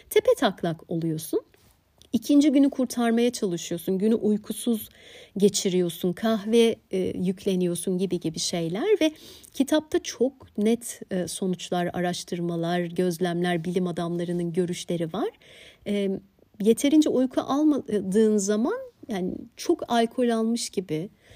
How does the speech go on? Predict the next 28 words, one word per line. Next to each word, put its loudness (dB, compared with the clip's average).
e, -2
işte -6
çok -6
böyle 2
kötü -4
bir, 0
e, -2
zihinsel 0
süreçteki -4
insan -2
gibi -4
aktiviten -4
oluyor. -4
Dışarıdan 2
bakan 4
anlamıyor. 4
Bu 6
arada 4
gün 4
içinde 2
de 0
aslında -2
beyninin 4
uyuduğu 2
anlar -2
oluyor. -2
O 6
da 4